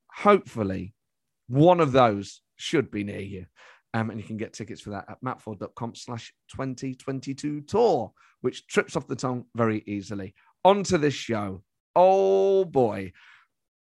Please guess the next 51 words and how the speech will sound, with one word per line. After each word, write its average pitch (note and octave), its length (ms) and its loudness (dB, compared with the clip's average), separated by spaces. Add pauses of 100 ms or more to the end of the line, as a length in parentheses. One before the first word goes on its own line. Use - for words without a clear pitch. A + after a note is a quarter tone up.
I F#3+ 60 4
was F#3 140 6
very F#3 220 6
excited A2+ 440 2
to A#2 80 -8
interview G#2 300 -4
Angela G2 320 -4
Rayner. F#2 360 -10
Now, B2+ 160 2
obviously, B2+ 400 -2
I'm C3+ 180 -2
always D3 340 8
excited A#2 320 -4
to A2+ 80 -8
interview G#2+ 240 -6
my G#2 100 -2
guests, G2+ 220 -8
but A#2 100 -2
I'd D3+ 80 0
never F3+ 220 2
met E3 160 -2
Angela G#2 260 -4
before. G#2 260 -6
Sometimes A3 460 -2
with D3 80 -10
some D#3 120 -4
of - 20 -2
my D3 140 0
guests, C#3+ 220 -2 (240)
I C#3 80 4
have C#3+ 220 2
met C3 160 -4
them A2+ 100 -4
before. F#2 380 -10 (160)
Sometimes E3 400 -4
I've D3+ 60 2
interviewed B2 400 -2
them G2+ 100 -8
before. F#2 380 -14 (1200)
And D#3 100 4
I'd D#3 200 4
booked A3+ 240 2
Angela C3+ 320 0
a B2+ 80 2
few C#3+ 180 -4
years D3 320 0
ago, A2 300 -2
or D3+ 100 8
thought G#3+ 340 6
I A#2+ 120 4
had, G2+ 340 -4